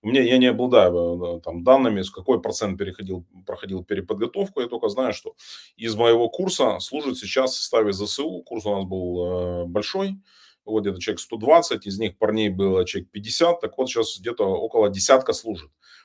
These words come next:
И все они пошли, практически все добровольцами. То есть я вот с моего курса, ну,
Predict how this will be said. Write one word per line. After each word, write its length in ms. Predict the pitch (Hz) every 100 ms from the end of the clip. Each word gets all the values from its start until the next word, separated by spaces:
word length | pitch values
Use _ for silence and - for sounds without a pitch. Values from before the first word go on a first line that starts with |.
| _ _
И 120 | 107
все 240 | 107 151 156
они 140 | 131
пошли, 540 | 104 110 135 135 127 113
практически 460 | 98 - 117 - 104
все 140 | 123
добровольцами. 680 | 104 104 98 80 - 78 80
То 80 | 85
есть 140 | -
я 180 | 98 107
вот 160 | 87 -
с 60 |
моего 240 | 107 110 113
курса, 340 | 165 160 107
ну, 220 | 92 98